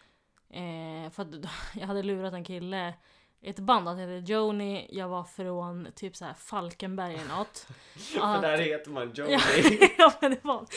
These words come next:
Speaker 1: det var typ så.
Speaker 2: Ja.
Speaker 1: Eh, att jag kom därifrån, att jag spelade fiol.
Speaker 2: Ja.
Speaker 1: Och att jag skulle vara med och repa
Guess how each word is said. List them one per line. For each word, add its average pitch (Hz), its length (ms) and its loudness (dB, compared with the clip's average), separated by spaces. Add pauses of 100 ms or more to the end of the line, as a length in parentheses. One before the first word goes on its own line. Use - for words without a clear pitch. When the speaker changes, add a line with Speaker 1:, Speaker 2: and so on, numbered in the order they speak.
(280)
Speaker 1:
det 277 100 4
var 285 240 8
typ 202 180 -4
så. 180 220 -2 (480)
Speaker 2:
Ja. - 80 -4
Speaker 1:
Eh, 208 380 2 (140)
att 208 440 -4
jag 220 160 2
kom 220 260 2
därifrån, 262 760 4
att 220 220 0
jag 196 140 0
spelade 185 320 -2
fiol. 214 520 0 (180)
Speaker 2:
Ja. 117 280 -8 (440)
Speaker 1:
Och 226 180 2
att 220 100 2
jag 208 140 4
skulle 202 680 4
vara 214 200 2
med 202 440 4
och 208 80 2
repa 226 800 2